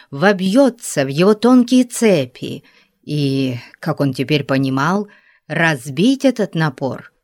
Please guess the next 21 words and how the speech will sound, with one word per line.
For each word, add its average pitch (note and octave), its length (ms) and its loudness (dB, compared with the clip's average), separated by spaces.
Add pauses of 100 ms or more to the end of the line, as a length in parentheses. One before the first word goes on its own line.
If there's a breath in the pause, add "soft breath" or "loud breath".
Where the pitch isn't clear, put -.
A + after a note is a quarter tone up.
(320)
невозможно. E3 1080 2 (1080)
Он G3 180 0
схватил A#3 400 0
за A3+ 160 2
плечо G#3+ 340 0
стоящего G#3 640 0
рядом G#3+ 320 -2
Захейми. D3+ 920 -6 (1200)
"Есть G#3+ 440 0
какой-нибудь D#3 640 0
способ F3+ 600 0 (240)
всадникам C3+ 680 -4
спуститься E3 680 -4
в D3+ 40 -4
боковую E3+ 460 0
долину E3+ 580 0 (200)
за C#3+ 160 -4
этим D#3 240 0
западным D3 580 0
горным E3+ 380 0
гребнем?" B2 560 -4